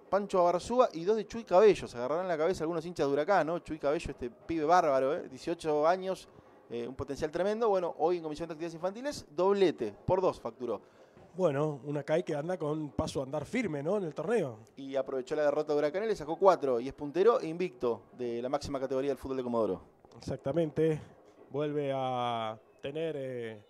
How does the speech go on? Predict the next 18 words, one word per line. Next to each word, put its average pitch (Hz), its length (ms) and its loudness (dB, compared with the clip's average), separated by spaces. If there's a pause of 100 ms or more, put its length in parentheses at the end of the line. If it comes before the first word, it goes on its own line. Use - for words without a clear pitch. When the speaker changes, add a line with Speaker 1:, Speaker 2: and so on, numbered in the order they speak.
(280)
Speaker 2:
cierta 151 500 -2
predominancia 139 1300 -4 (180)
luego 156 300 0
de, 151 300 0 (360)
eh, 120 200 -6
varios 156 260 -4
torneos 151 380 -2
con, 170 340 0
eh, 113 800 -8 (160)
los 120 140 -8
dos 147 180 -6
equipos 131 300 -4
grandes, 151 520 -2
eh, 107 300 -12 (360)
alternándose 147 640 -4
el 147 100 -4
dominio, 135 420 -4
¿no? 160 220 -2